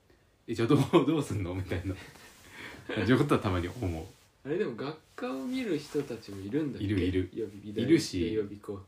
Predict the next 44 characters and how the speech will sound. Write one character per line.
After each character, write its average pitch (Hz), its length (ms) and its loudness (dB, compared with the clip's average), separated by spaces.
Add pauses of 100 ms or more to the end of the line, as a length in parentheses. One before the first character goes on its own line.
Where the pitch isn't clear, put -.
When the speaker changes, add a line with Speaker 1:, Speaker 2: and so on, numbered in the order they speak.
Speaker 2:
て。 208 80 -10
Speaker 1:
ほ 202 60 2
ぼ 151 80 -2
高 143 220 2
校 165 180 6
生 98 160 2
だ 82 100 -2
か 87 140 -2
ら、 - 240 -4 (1900)
学 120 160 -4
校 156 140 -2
で 131 80 -4
対 120 200 -4
策 - 180 -10
す - 200 -6
る 98 200 -4
し、 - 180 -14 (840)
昼 147 280 6
学 110 360 -2
校 139 160 0
で 131 80 -2
勉 123 140 -2
強 120 120 -4
し - 60 -14
て 113 100 0
る 98 80 -6
か 95 140 -16
ら、 - 60 -20 (360)
み 80 100 -10
ん 80 60 -12
な。 - 60 -14 (840)
Speaker 2:
う 120 40 -10
ー 120 560 -6
ん、 123 80 -8
で 127 140 -6
も 117 140 -8
ね、 117 300 -6
そ 123 240 -10
う 117 40 -8
ね、 117 400 -8
難 117 360 -14
し 127 180 -10
い 110 40 -8
ね。 107 320 -12